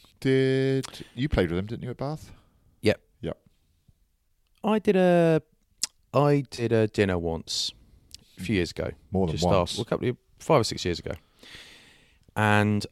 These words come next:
Speaker 2: I was there with, who was on the panel? I can't remember. Danny Kerr.
Speaker 1: Good story already, this, mate.
Speaker 2: Yeah, yeah. A-, anyway, the only person I remember on the panel was Danny Kerr.
Speaker 1: Hmm.
Speaker 2: And I said, "Right, most talent."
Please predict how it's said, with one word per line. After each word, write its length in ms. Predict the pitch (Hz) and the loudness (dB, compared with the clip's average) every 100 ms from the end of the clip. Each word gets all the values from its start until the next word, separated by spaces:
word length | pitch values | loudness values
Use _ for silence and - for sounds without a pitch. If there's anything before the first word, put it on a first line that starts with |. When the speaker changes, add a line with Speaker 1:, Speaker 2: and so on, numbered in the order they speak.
| - | 0
Speaker 2:
I 140 | 120 | 4
was 220 | 120 110 | 4 2
there 420 | - 107 104 101 | 0 2 4 2
with, 760 | 98 101 101 98 98 - - - - - | 0 2 2 4 0 -4 -20 -20 -20 0
who 220 | 127 123 | 2 4
was 120 | 117 | 2
on 160 | 107 104 | 0 0
the 80 | 98 | -4
panel? 580 | - 92 87 87 85 - | -4 -4 -2 -2 -4 -6
I 40 | |
can't 200 | - 101 | 0 0
remember. 380 | 87 85 82 85 - | 0 -4 -4 -4 0
Danny 260 | 131 127 107 | 0 2 0
Kerr. 440 | - 92 98 95 | -2 -2 0 0
Speaker 1:
Good 100 | 95 | -2
story 300 | - 98 90 | -2 0 2
already, 300 | 90 87 82 | 4 2 0
this, 280 | 78 80 - | -4 -4 -4
mate. 180 | 80 - _ _ _ _ _ _ - _ | -6 -6 _ _ _ _ _ _ -20 _
Speaker 2:
Yeah, 140 | 117 | 6
yeah. 140 | 107 98 | 6 4
A-, 180 | - 120 | 0 0
anyway, 320 | 131 127 98 - _ _ _ _ | 2 4 2 0 _ _ _ _
the 100 | 117 | 4
only 120 | 135 | 4
person 280 | 139 127 110 | 6 2 2
I 20 | |
remember 260 | 113 107 104 | 2 4 4
on 60 | 98 | 2
the 60 | |
panel 260 | - 92 87 | 0 -2 -2
was 80 | 87 | 0
Danny 200 | 92 90 | 0 0
Kerr. 260 | - 80 - _ | -2 -4 -8 _
Speaker 1:
Hmm. 200 | 85 82 76 - _ _ _ _ | -8 -8 -10 -18 _ _ _ _
Speaker 2:
And 560 | 101 95 95 95 92 - _ _ _ _ _ _ _ _ _ | 0 2 2 0 -4 -8 _ _ _ _ _ _ _ _ _
I 160 | 120 123 | 4 4
said, 200 | - 90 | 2 2
"Right, 220 | 92 - | 0 2
most 240 | 117 110 | 2 2
talent." 360 | - 101 - 87 | 4 2 0 -8